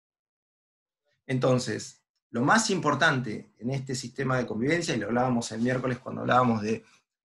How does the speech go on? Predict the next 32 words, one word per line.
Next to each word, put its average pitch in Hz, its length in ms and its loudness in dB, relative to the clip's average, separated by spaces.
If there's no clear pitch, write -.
los 107 100 -8
factores 120 440 0
de 113 80 -4
estrés, 127 500 -2
eh, 110 420 -2
en, 104 480 -10
en 110 200 -12
profesionales, 110 840 -8
¿no? - 260 -8
Es - 380 -2
empezar 143 640 2
a 175 60 4
aceptar 180 600 2
que 151 100 -6
nos 131 120 -4
vamos 123 280 -2
a 113 40 -6
enojar, 127 540 -6
empezar 127 440 0
a 196 40 4
aceptar 165 580 0
que 127 100 0
va 120 80 4
a - 20 4
haber 127 180 4
momentos 131 420 0
donde 110 140 -4
nos 104 140 -8
vamos 131 240 -2
a 120 60 -8
sentir 113 300 -6
desesperanzados, 123 960 -2